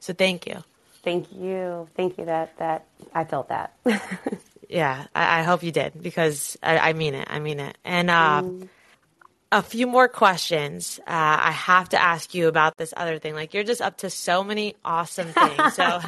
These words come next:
Speaker 2: <laughs>
Speaker 1: you just
Speaker 2: I'm
Speaker 1: announced
Speaker 2: taking all pathways. I'm taking all pathways. And if it's not there, I'm creating it.
Speaker 1: Ri-, okay, there you go. Do you see that? You don't wait for the pathway to be created for you or drawn out.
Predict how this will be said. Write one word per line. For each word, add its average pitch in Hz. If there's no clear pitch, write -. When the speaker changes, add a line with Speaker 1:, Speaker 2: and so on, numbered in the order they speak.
Speaker 2:
<laughs> -
Speaker 1:
you 220
just 202
Speaker 2:
I'm 247
Speaker 1:
announced 269
Speaker 2:
taking 269
all 240
pathways. 190
I'm 185
taking 220
all 214
pathways. 180
And 175
if 175
it's 175
not 185
there, 175
I'm 160
creating 160
it. -
Speaker 1:
Ri-, 190
okay, 220
there 185
you 247
go. 190
Do 233
you 233
see 330
that? 349
You 202
don't 302
wait 269
for 220
the 196
pathway 277
to 294
be 277
created 202
for 247
you 233
or 170
drawn 170
out. 208